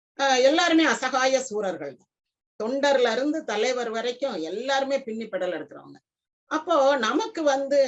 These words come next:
நம்ம வே-, ஜெயிக்கிறதுக்கு உலகத்துல ஒருத்தன் இருக்கானா என்ன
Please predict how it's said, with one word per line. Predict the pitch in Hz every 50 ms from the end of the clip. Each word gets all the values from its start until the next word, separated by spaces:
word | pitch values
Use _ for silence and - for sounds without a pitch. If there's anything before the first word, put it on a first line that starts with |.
| 233 226
நம்ம | 214 196 190 214 254 262 269 262 262
வே-, | 254 262 247 247 240 240 240 220 214 - _ _ _ _ _ _ _ _ _ _ _ _ _ _ _ -
ஜெயிக்கிறதுக்கு | 277 311 330 - 302 294 277 330 - 254
உலகத்துல | 240 262 254 - 247 233 220
ஒருத்தன் | 220 220 214 220 214 214
இருக்கானா | 233 220 233 226 240 302 339
என்ன | 277 208 170